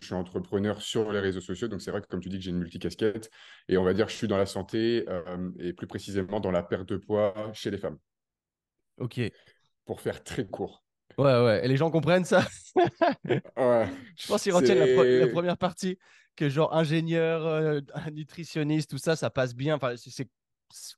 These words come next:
Speaker 2: voilà. C'est, ça, on impose tout de suite quand tu dis ingénieur, de toute manière. Les, la génération d'au-dessus, ils
Speaker 1: Ouais.
Speaker 2: savent, ils font : « Ah, c'est bien, il est ingénieur, c'est cool. » Tout de suite, ça te fait monter des statuts. <laughs>
Speaker 1: Bah, ça fait un petit peu, en fait, la présentation. Je l'ai un peu faite, euh, si tu veux, avec un,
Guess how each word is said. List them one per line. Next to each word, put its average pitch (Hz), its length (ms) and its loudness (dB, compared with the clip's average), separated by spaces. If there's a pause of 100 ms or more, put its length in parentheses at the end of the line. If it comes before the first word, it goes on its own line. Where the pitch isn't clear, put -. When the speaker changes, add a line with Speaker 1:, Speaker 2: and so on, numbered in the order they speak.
(140)
Speaker 2:
voilà. 95 380 -4
C'est, 131 160 0
ça, - 380 0
on 147 120 2
impose 147 300 4
tout - 80 -6
de 131 60 0
suite - 160 -4
quand 139 80 2
tu 127 160 -4
dis 113 100 0
ingénieur, 117 400 2
de 127 60 -6
toute 135 120 -4
manière. 123 440 2
Les, 104 300 -2
la 110 100 -2
génération 117 480 -6
d'au-dessus, 113 320 -4
ils 113 60 2
Speaker 1:
Ouais. 101 60 -2
Speaker 2:
savent, 120 220 2
ils 113 60 -4
font : « 98 160 -6
Ah, 101 140 -6
c'est 98 160 -14
bien, 90 300 -6
il 92 80 -12
est 95 40 -8
ingénieur, 101 500 -8
c'est 135 160 -10
cool. » 139 500 -4
Tout 147 100 -4
de - 60 -8
suite, 147 220 -10
ça 160 100 -2
te - 80 -12
fait 139 120 -4
monter 147 320 -2
des 120 100 -4
statuts. - 640 -4 (120)
<laughs> 254 240 0 (120)
Speaker 1:
Bah, 165 80 2
ça 143 120 2
fait 147 120 2
un 147 80 4
petit 139 180 -4
peu, 175 120 2
en 175 60 4
fait, 160 160 -2
la 120 120 2
présentation. 135 680 -2
Je 127 80 -4
l'ai 117 80 -2
un 110 80 -2
peu 123 140 -4
faite, 139 280 -2
euh, 107 220 -2
si - 140 -18
tu - 140 -16
veux, 120 200 0
avec 101 380 0
un, 95 120 -6